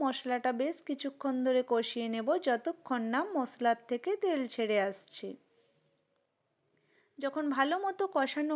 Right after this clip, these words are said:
হয়ে যাবে, তখন এর মধ্যে দিয়ে দেব ভেজে রাখা ফুলকপি। ফুলকপি দিয়েও আমি পাঁচ মিনিট মতো মশলার সাথে বেশ ভালো করে কষিয়ে নেব, যাতে ফুলকপির সাথে মশলাটা খুব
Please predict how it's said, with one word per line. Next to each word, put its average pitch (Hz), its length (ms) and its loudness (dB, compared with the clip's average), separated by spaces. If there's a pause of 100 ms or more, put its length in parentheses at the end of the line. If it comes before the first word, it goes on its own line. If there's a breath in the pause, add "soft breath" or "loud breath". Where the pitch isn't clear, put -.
হয়ে 269 280 6
যাবে, 226 240 4 (500 loud breath)
তখন 320 260 2 (240)
এর 269 80 6 (100)
মধ্যে 262 340 -2
দিয়ে 233 200 2
দেব 233 120 2 (180)
ভেজে 240 320 2
রাখা 233 200 2 (100)
ফুলকপি। 226 640 0 (540 soft breath)
ফুলকপি 339 540 0 (100)
দিয়েও 269 260 2 (160)
আমি 269 140 4 (140)
পাঁচ 277 180 4 (120)
মিনিট 285 260 0 (120)
মতো 240 240 2 (160)
মশলার 254 520 -2
সাথে 240 220 0 (120)
বেশ 277 140 0 (180)
ভালো 254 220 4 (100)
করে 262 180 6 (100)
কষিয়ে 233 460 0
নেব, 226 160 -2 (540 loud breath)
যাতে 240 200 0 (100)
ফুলকপির 359 640 0
সাথে 254 220 -2 (140)
মশলাটা 247 500 2 (120)
খুব 262 140 0